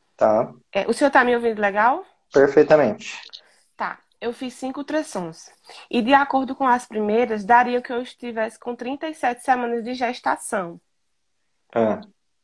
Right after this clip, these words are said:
Speaker 2: As três primeiras eu fiz em um laboratório, de uma clínica.
Speaker 1: Certo.
Speaker 2: E as duas últimas eu fiz em outra clínica. No caso, eu mudei de médica. E de, e de acordo com as, essas outras duas que eu fiz, dariam trinta e nove semanas de gestação.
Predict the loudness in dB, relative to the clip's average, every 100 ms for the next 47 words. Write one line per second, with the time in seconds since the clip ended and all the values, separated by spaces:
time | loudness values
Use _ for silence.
0 | _ _ _ _ _ _ _ _ 2 4
1 | 4 0 -6 -6 -8 -10 -6 -6 -6 -10
2 | -10 -8 -4 -2 0 -2 -2 -6 -8 -8
3 | -10 -10 -12 -12 -14 -16 _ _ _ _
4 | _ _ 4 6 6 6 4 2 -2 -8
5 | -8 -8 -8 -8 -8 -8 -8 -8 -6 -8
6 | -8 -4 -4 -4 -10 -8 -6 -4 -6 -6
7 | -6 2 2 4 0 0 0 0 0 2
8 | 2 2 -4 -4 -4 -6 _ _ _ _
9 | _ _ _ _ _ _ _ _ _ _
10 | _ -2 0 2 2 2 2 4 0 0
11 | 2 2 2 -4 -4 -4 -4 -6 -4 -4
12 | -4 -10 -10 -10 -10 -8 -10 -8 -10 -4
13 | -2 -2 4 4 4 2 -2 -2 -4 -4
14 | -2 -2 0 -2 0 -2 0 -2 -4 -4
15 | -4 -2 -2 -2 -4 -8 -8